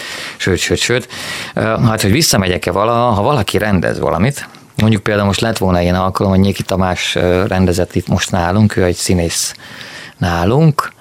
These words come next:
Tamás sok darabban játszott már, például ebben az emlé-, imént említett Démon gyermekeiben is ő volt az anyuka, aki tehát férfiként anyukát játszott, tök izgalmas volt,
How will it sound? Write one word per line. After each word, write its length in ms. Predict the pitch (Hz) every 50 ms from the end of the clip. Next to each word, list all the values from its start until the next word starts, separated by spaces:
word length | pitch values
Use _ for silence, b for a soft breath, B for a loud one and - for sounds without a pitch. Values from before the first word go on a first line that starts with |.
| B B B B B B B -
Tamás 500 | - - 107 - - - 135 123 107 -
sok 180 | - 123 107 104
darabban 380 | 104 95 92 90 87 92 90
játszott 440 | 92 90 87 85 - - 101 - -
már, 440 | 107 98 110 123 139 143 135 123 110 B B B - -
például 420 | - 92 90 90 87 - - - -
ebben 200 | - - 95 90
az 60 | 90
emlé-, 480 | 95 95 95 - - - 98 101 98 -
imént 360 | - 117 98 95 95 92 -
említett 380 | - 90 92 90 - - 92 90
Démon 280 | 101 95 92 90 87 90
gyermekeiben 680 | 87 92 92 92 92 90 - - 87 92 104 98 90
is 160 | 87 - -
ő 140 | - 92 90
volt 240 | 95 92 87 - -
az 100 | - 85
anyuka, 360 | 87 92 92 87 - - 85
aki 200 | 85 - 90 87
tehát 280 | - - - - -
férfiként 540 | - - 95 90 - - 110 - - 87 85
anyukát 380 | 87 87 85 - - 80 - -
játszott, 340 | 98 104 107 - 110 - -
tök 180 | - - -
izgalmas 360 | - - - - - 85 -
volt, 160 | - 123 B